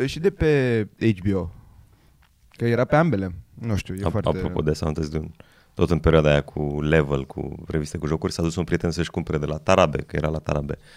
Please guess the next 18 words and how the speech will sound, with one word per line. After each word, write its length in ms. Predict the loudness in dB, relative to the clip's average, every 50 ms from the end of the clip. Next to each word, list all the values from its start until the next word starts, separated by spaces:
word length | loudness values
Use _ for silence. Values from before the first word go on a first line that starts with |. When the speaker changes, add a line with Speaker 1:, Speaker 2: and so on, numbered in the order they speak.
| -20 -20 _ _
Speaker 2:
Și 80 | _ -10
a 40 | -8
întrebat 200 | -4 0 2 2
dacă 180 | 2 2 2 2
au 60 | 2
revista 340 | 4 4 2 0 0 2 2
Level. 360 | 4 4 4 4 4 2 2 2 -2 -8 _ -20 _ _ _
I-a 60 | -4 -4
zis 60 | 0
că 100 | 2 2
nu, 140 | 2 4 4
dar 140 | 6 6
avem 280 | 6 8 6 4 4 4
Flex, 480 | 0 -2 2 4 6 6 4 2 -2 2
aia 160 | 4 4 4
de 100 | 4 4
culturism. 540 | 2 2 0 0 2 4 4 4 4 2 -2 -8
<laughs> 20 | -16